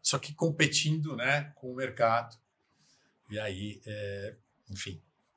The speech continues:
essa é, é, é uma vantagem. E hoje, se a gente pensar, por exemplo, tributação de dividendo é uma tendência de mercado que é, é, é inexorável aí,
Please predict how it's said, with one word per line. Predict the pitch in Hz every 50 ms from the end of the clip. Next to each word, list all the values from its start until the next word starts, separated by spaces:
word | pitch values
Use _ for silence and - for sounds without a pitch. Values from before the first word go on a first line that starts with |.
| _
essa | - 95 104 - 135 139 135 - _ _ _ _ _ _ _ _ _ _ _ _
é, | - 90 95 - - 101
é, | 98 - - -
é | 101
uma | 101 101 101
vantagem. | 131 113 - 104 90 92
E | 127
hoje, | 147 151 147
se | -
a | 151
gente | 143 156 147 -
pensar, | - 143 120 - - 98 95 - _ _ _ _ _ _
por | - 117 113
exemplo, | 110 98 98 98 98 - _ _
tributação | - 117 113 110 110 117 117 107 - - 117
de | 117 107
dividendo | 107 110 117 113 110 107 107 104 98 98
é |
uma | 95 101 98
tendência | 98 104 104 101 98 104 104 101 98 - - 98
de | 98 98
mercado | 98 98 95 - - 101 101 101 101
que | - - 104 101
é, |
é, | 107 104 101 101 101 101 98 98
é | - 98 98 95 95 95 - 98 95 95 95 92 95 92 95
inexorável | 98 107 107 104 - - 110 104 104 104 107 107 104 113 113 107 107
aí, | 104 98 101 107 113 113